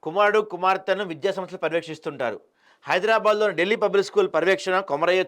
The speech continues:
చూస్తుంటారు. గతంలో కొమరయ్య బీజేపీ నుంచి మల్కాజ్గిరి ఎంపీ టికెట్ ఆశించారు.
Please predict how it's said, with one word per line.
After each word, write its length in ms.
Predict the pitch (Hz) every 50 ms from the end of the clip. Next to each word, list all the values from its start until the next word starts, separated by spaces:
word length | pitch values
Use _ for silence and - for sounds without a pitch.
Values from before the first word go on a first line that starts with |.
| 180
చూస్తుంటారు. 540 | 165 139 - - 147 135 131 120 107 98 - _ _ _ _ _ _ _ _ _ _ - 156
గతంలో 320 | 165 214 214 220 220 220
కొమరయ్య 580 | 220 - 160 160 185 208 214 214 208 185 135 - - _ _ _ _ -
బీజేపీ 440 | 123 185 196 175 226 226 226 214
నుంచి 240 | 208 208 196 151 196
మల్కాజ్గిరి 640 | 185 139 131 147 156 - 196 196 175 170 190 185 180
ఎంపీ 220 | 175 165 151 180
టికెట్ 300 | 160 160 160 180 - 147
ఆశించారు. 560 | 139 151 151 156 151 139 - 135 117 107 95